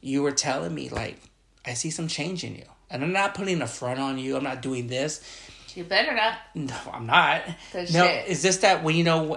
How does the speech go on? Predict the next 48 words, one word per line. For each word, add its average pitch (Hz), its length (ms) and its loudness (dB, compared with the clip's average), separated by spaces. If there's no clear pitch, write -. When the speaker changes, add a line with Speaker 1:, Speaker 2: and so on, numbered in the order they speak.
Speaker 1:
wh-, 156 160 -6
when 147 140 2
I 143 60 2
was 147 200 0
trying 156 200 2
to 139 60 0
push, - 340 0
like, 131 160 -2
"Hey, 156 120 2
I 139 40 2
wanna 143 240 0
work 139 240 0
things 127 220 -4
out," 139 440 2
and 135 120 -4
having 151 320 0
that 147 200 -2
time 139 340 -4
off 143 280 0
to - 120 -8
really 135 340 -4
think, 143 340 -6
like, 117 180 -6
"Okay, 120 200 -10
what 123 200 -6
am 165 120 -4
I 156 100 -6
doing 135 320 -8
wrong? 104 220 -12
What 135 160 -2
am 156 100 -2
I 160 80 -2
doing? 139 260 -4
Let's 170 160 0
sit 180 260 -4
down. 127 240 -4
Let's, 170 400 4
let's 208 300 2
focus. 190 500 4
I 151 80 6
wanna 185 260 2
see." 131 400 0
And 131 240 -2
when 135 160 0
I 165 40 4
had 170 200 2
a 147 60 2
binder, 127 500 -4